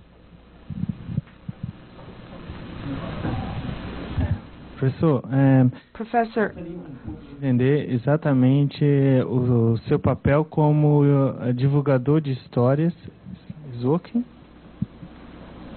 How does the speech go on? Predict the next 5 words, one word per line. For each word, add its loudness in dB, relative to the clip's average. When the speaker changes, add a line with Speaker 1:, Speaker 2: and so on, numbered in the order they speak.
Speaker 1:
Ok, 0
that's -6
ok? -2
Ok. -2
É, 2